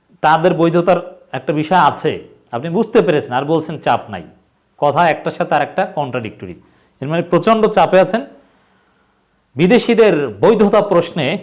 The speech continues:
কঠিন ঝুঁকির মধ্যে আছেন, যে বৈধতা নাও পেতে পারেন, বুঝে গিয়েছেন। এজন্যই বলছি যে নির্বাচনের পরপরই কঠিন পরিস্থিতি পড়বে বৈধতা প্রশ্নে। ভালো সুষ্ঠু ভোট না হলে দেশের ভবিষ্যৎ ভালো হবে না। এর মানে কি? চাপ নাই,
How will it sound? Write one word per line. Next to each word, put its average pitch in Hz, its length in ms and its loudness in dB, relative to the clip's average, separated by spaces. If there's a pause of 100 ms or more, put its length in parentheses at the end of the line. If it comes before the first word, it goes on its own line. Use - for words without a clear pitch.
(120)
কঠিন 165 360 0
ঝুঁকির 175 300 -2
মধ্যে 151 240 0
আছেন, 160 300 -2
যে 151 100 -2
বৈধতা 139 380 -4
নাও 151 200 4
পেতে 139 240 -6
পারেন, 123 280 -4
বুঝে 135 320 -2
গিয়েছেন। 120 400 -4 (540)
এজন্যই 190 280 -4
বলছি 185 320 0
যে 156 340 -2
নির্বাচনের 143 500 -4
পরপরই 160 560 0 (440)
কঠিন 160 300 0
পরিস্থিতি 135 480 -2
পড়বে 117 520 -2 (260)
বৈধতা 151 340 2
প্রশ্নে। 110 440 -8 (960)
ভালো 226 220 4
সুষ্ঠু 214 340 0
ভোট 175 240 2
না 160 120 4
হলে 180 160 4
দেশের 156 260 2
ভবিষ্যৎ 147 440 0
ভালো 123 240 2
হবে 110 160 0
না। 123 80 -4
এর 190 80 0
মানে 208 160 0
কি? 98 180 -8 (680)
চাপ 190 360 2
নাই, 170 280 2